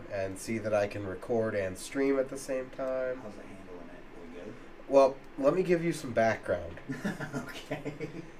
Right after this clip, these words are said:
Speaker 1: The old setup, whenever we would sit down and do a podcast,
Speaker 2: Yeah.
Speaker 1: was recording at five forty P.
Speaker 2: Okay.
Speaker 1: And it was about twenty-five to thirty percent of my C P U
Speaker 2: Uh-huh.
Speaker 1: usage.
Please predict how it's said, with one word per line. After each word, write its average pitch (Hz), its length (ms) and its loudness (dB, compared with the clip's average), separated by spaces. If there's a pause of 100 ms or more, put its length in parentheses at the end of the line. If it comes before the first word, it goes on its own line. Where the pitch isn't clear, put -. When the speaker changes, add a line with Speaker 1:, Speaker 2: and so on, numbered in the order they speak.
(160)
Speaker 1:
The 131 160 4
old 180 320 8
setup, 104 480 4 (160)
whenever 117 360 6
we 139 140 8
would 127 160 2
sit 123 220 -4
down 117 260 6
and 104 100 0
do 110 160 0
a - 260 -6
podcast, 113 720 0
Speaker 2:
Yeah. - 180 -6 (1400)
Speaker 1:
was 110 240 0
recording 117 460 2
at 113 120 2
five 110 400 2
forty 110 380 0
P. 92 300 -6 (640)
Speaker 2:
Okay. - 400 -8 (1040)
Speaker 1:
And 120 200 6
it 117 160 2
was 113 1160 6 (100)
about 110 640 4
twenty-five 110 960 2
to 104 80 -4
thirty 104 400 -6
percent 104 360 -4
of 101 60 -4
my 98 120 -2
C 98 240 -8
P 98 140 -10
U 92 160 -6
Speaker 2:
Uh-huh. 87 280 -8
Speaker 1:
usage. 95 320 -10